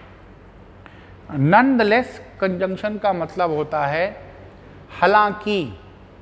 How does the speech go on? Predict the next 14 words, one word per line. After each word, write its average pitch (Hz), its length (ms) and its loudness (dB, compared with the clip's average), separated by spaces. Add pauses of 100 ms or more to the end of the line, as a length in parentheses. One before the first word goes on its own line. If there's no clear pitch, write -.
(500)
however 220 1080 2
की 208 80 -4
meaning 185 340 -4
में 180 280 -6 (600)
nonetheless 165 540 -2
आता 120 200 -8
है, - 120 -16 (760)
है - 40 -6
ना? 220 280 -4 (360)
जैसे 170 680 0 (460)
अगर 196 200 6
आप - 480 2 (240)
ये 196 260 -2
कहते 156 540 -6